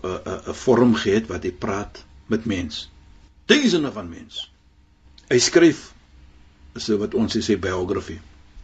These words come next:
Hy sê, "Een aand toe gebeur daar iets met my, wat ek nooit in my lewe sal vergeet nie." Hy sê, hy loop vorentoe, en hy dink van, "Duisende mense hoor vir my."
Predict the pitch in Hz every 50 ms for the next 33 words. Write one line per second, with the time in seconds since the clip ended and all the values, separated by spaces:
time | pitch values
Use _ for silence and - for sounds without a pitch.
0 | - - - 104 107 107 151 160 - - 185 180 180 180 - 151 151 139 - 143
1 | 123 - 117 101 107 107 110 113 110 98 - - 113 - - - 95 87 - -
2 | 85 85 - - - 139 143 220 226 226 - - 151 160 208 339 349 311 - -
3 | 170 156 147 135 120 120 113 110 110 104 - 101 92 82 82 - - - 82 -
4 | _ _ - - _ _ _ _ _ _ - _ - - _ - _ - 113 113
5 | 110 - 160 147 127 113 123 185 180 - - 127 117 110 113 110 110 127 135 165
6 | - _ _ - _ - - _ - _ _ _ - - - - - - - 110
7 | 101 104 107 95 87 113 135 156 165 143 123 - - - - - 104 98 98 -
8 | - - - - - - - - - - - - _ _ _ - _ _ - -
9 | - - - 120 139 139 131 110 117 113 104 107 98 90 92 95 98 98 90 85
10 | 78 76 - 76 76 78 80 80 - - - - - 80 78 73 71